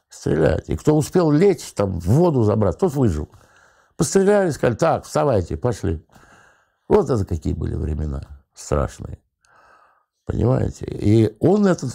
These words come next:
он, он это описывает. О, его описание, оно безнадежно. Вот это, это, э, э, это одна из немногих книг, которые я читал, где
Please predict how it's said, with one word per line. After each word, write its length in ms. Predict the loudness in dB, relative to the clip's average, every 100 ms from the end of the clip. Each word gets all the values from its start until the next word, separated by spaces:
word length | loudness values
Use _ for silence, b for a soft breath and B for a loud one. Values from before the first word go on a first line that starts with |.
| -2
он, 200 | 0 0 -2
он 340 | -2 0 0
это 200 | 0 -2
описывает. 480 | -2 -4 -4 -8 -10
О, 240 | -10 -6
его 380 | 0 2 4 2
описание, 760 | 2 -2 0 0 2 0 -2 -6 _ b b b b b b b b b b
оно 240 | 0 2 2
безнадежно. 960 | 2 0 0 2 2 2 -2 -12 -14 -6
Вот 300 | -4 -4 -10 -14
это, 300 | -8 -6 -4
это, 420 | -2 0 0 -2 -6
э, 160 | -6 -4
э, 240 | -6 -6 -12 -16 -6
это 260 | -4 -2
одна 360 | 0 0 2 0
из 100 | 0
немногих 540 | 0 2 2 2 0
книг, 300 | -2 -6 -4
которые 360 | -4 -6 -4 -4
я 60 | -6
читал, 340 | -6 -4 -2
где 320 | -2 0 -2